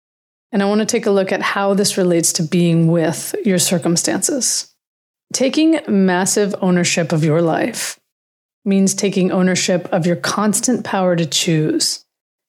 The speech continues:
how you will relate to your experience from within it. Bearing witness to our involvement in the creation of outcomes.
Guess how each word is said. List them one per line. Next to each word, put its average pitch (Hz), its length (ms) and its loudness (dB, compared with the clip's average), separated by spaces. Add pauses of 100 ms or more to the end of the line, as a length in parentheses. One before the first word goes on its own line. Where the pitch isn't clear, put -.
how 190 160 -2
you 196 200 2
will 233 180 2
relate 196 640 0 (440)
to - 140 -4
your 175 120 2
experience 160 920 -2 (340)
from 170 160 2
within 151 260 2
it. - 200 -8 (1400)
Bearing 190 340 2
witness 170 540 0
to - 260 0
our 170 580 0 (540)
involvement 208 720 0
in 214 80 2
the 190 80 2
creation 175 540 0
of 165 100 2
outcomes. - 800 -2